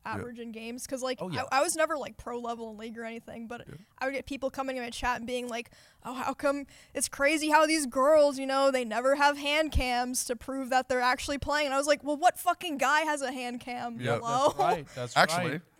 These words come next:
Speaker 1: uh,
Speaker 3: True, brother.
Speaker 1: the person I actually forgot to shout out, dude, it's Timmy on the Battle Royale.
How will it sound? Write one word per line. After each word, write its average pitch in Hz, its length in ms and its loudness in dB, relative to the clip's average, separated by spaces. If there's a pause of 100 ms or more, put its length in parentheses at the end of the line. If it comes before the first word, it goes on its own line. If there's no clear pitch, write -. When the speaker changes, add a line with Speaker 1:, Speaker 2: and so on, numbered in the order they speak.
(140)
Speaker 1:
uh, 110 140 2
Speaker 3:
True, 202 220 2
brother. 156 460 2 (260)
Speaker 1:
the 127 80 -6
person 156 240 6
I 135 80 6
actually 120 180 2
forgot 120 140 0
to 107 60 -4
shout 113 180 0
out, 101 120 -2
dude, 101 200 -8
it's 131 180 -2
Timmy 120 320 -4
on 98 140 -4
the 101 80 -8
Battle 104 240 -4
Royale. 95 420 -4